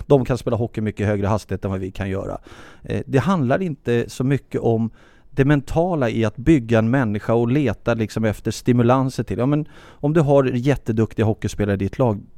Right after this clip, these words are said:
hur stimulerar de och guidar dem framåt i att de vet att nu ska jag tävla hårdare än min motståndare varje dag? Hur lär jag dem att göra det? Utan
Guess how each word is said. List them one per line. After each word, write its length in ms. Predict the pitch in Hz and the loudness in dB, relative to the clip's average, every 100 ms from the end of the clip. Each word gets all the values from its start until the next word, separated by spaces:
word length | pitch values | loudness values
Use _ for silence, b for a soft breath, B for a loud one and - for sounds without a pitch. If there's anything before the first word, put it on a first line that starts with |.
| - - - | -20 -20 -20
hur 280 | - - 180 | -10 2 2
stimulerar 640 | - 170 156 151 165 151 123 | 2 0 0 0 0 0 2
de 260 | 117 113 | 2 2
och 220 | - 123 | 0 0
guidar 380 | 127 131 110 117 | 4 4 4 2
dem 200 | 110 104 | 4 0
framåt 520 | - 104 98 104 - | 0 2 2 2 -2
i 120 | 98 95 | -2 -2
att 140 | - | 2
de 180 | 110 113 | 4 4
vet 400 | 104 131 92 104 | 4 4 2 -2
att 100 | - | 0
nu 180 | 120 110 | 2 2
ska 160 | - | 0
jag 100 | 95 | -2
tävla 380 | - 127 90 87 | 2 4 4 0
hårdare 360 | 107 107 90 95 | 0 2 0 0
än 80 | |
min 140 | 101 113 | 0 0
motståndare 600 | 147 143 - 160 165 98 | 0 -4 -6 -4 -4 -6
varje 400 | 113 160 135 123 | 0 0 2 -2
dag? 240 | 151 - 147 b b b | -4 -6 -10 b b b
Hur 140 | 185 | 2
lär 260 | 151 180 185 | 4 2 0
jag 180 | 151 | 0
dem 300 | 117 117 110 | 2 2 2
att 160 | 107 - | -2 0
göra 320 | 143 110 139 | 0 2 -2
det? 160 | 87 - b b b b | -6 -12 b b b b
Utan 680 | - 196 113 - 240 175 104 | 4 4 2 2 4 4 2